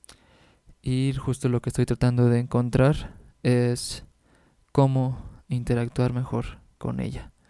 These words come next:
cómo beneficiarnos mejor, más de ella, eh, y cómo beneficiar también a la realidad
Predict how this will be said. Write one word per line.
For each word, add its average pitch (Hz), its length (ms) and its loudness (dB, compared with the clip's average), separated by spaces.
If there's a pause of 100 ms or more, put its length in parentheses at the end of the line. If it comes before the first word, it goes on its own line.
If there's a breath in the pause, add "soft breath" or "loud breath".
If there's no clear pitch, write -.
(380 soft breath)
cómo 127 240 0
beneficiarnos 127 840 -2
mejor, - 360 -10 (140)
más 127 580 -4 (160)
de 123 640 -6
ella, 127 420 -4 (920 soft breath)
eh, 127 140 -6
y 127 60 -8
cómo 123 240 -2
beneficiar 120 580 -2
también 120 320 -4
a 120 40 -6
la 117 80 -2
realidad 127 540 -4